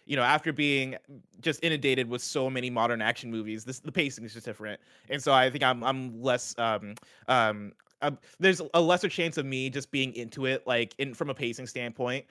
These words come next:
uh, by those standards. And then also, I think it being aviation, it being, like,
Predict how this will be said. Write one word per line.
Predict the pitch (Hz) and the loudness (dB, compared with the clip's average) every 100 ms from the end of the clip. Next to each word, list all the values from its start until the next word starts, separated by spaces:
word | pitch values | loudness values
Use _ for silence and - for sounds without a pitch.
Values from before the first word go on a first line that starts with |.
| - - | -18 -2
uh, | 127 | 2
by | 127 127 | 4 4
those | 123 | 2
standards. | 120 117 117 143 135 | -2 -4 -2 -2 -2
And | 147 | 0
then | 170 - | 0 2
also, | 143 139 135 117 | 0 0 0 0
I | 123 | 0
think | 139 123 | -2 -4
it | 131 | -4
being | 135 131 127 | -2 -4 -2
aviation, | 113 113 110 110 - 113 - | -2 -2 -2 -2 -4 -8 -4
it | 127 - | -6 -2
being, | 123 113 110 113 - - 131 | -2 -2 -4 -10 -16 -8 0
like, | 139 117 | 0 0